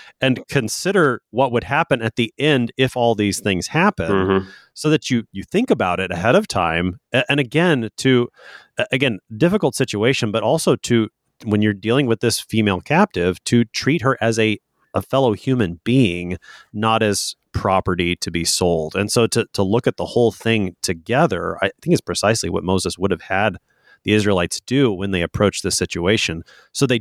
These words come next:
Speaker 1: don't get to the end of the, the verses and say, "Oops, I didn't really end up,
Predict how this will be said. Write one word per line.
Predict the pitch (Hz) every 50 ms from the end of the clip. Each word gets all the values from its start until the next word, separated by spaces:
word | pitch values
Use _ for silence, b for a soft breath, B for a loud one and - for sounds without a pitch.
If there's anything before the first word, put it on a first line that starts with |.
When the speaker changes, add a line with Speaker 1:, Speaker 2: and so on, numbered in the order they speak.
| 92 _
Speaker 1:
don't | - 127 139 185 190 143
get | 98 87 -
to | - 101
the | 98 98 -
end | 104 107 104 95
of | 90 87 82
the, | 98 95 87 87 90 - _ _ _
the | 95 90 98 90
verses | 87 98 98 92 - - 95 92 92 - -
and | 101 98 85
say, | - 101 90 - -
"Oops, | 123 147 - - -
I | 107 104
didn't | 127 143 131 110
really | 107 123 143 135 117 98
end | 107 117 117 107
up, | 107